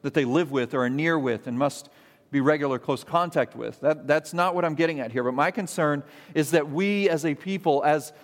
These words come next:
Lord willing, hopefully as we continue to come out of the pandemic, that we will make sure not to, not to shrug off corporate worship together and the gathering of the saints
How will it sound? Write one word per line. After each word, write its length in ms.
Lord 240
willing, 300
hopefully 480
as 140
we 100
continue 480
to 80
come 180
out 200
of 100
the 60
pandemic, 580
that 160
we 160
will 140
make 220
sure 300
not 300
to, 260
not 260
to 360
shrug 580
off 320
corporate 400
worship 380
together 340
and 80
the 60
gathering 480
of 100
the 60
saints 580